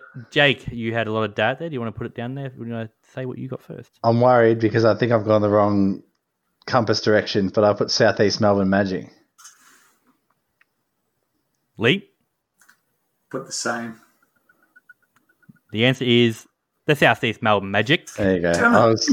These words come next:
Speaker 2: tossing up between Southeast and Northeast Melbourne Magic.
Speaker 3: Oh, no, it was
Speaker 1: All right.
Speaker 3: Southeast. Damn it.
Speaker 1: So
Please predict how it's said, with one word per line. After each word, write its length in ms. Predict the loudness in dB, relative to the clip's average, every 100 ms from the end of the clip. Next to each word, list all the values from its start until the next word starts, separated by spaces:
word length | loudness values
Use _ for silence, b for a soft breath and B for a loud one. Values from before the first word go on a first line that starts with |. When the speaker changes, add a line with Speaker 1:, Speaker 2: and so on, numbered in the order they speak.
| 0 0
Speaker 2:
tossing 280 | 0 2 0
up 80 |
between 240 | 2 0 2
Southeast 500 | 2 2 2 0 0
and 80 | 2
Northeast 480 | 2 2 0 0
Melbourne 280 | 0 0 0
Magic. 320 | -4 -4 -8 -14 -18
Speaker 3:
Oh, 460 | -16 -14 -12 -8 -8
no, 220 | -4 -6
it 60 | -4
was 220 | -4 -4
Speaker 1:
All 60 | -4
right. 140 | -4
Speaker 3:
Southeast. 360 | -6 -8 -12 -18 _ -14
Damn 240 | -12 -12
it. 100 |
Speaker 1:
So 80 | -14